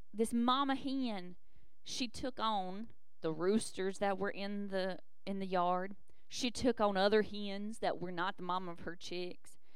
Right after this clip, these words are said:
She took on other birds. I saw her take on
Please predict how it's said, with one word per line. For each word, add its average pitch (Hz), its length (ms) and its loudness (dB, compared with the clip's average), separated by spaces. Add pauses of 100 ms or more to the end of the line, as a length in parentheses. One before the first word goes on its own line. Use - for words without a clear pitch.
(160)
She - 220 -4
took 208 240 -2
on 196 120 2
other 196 220 2
birds. 180 680 0 (440)
I 220 140 4
saw 226 280 10
her 226 200 8
take 214 320 4
on 190 460 2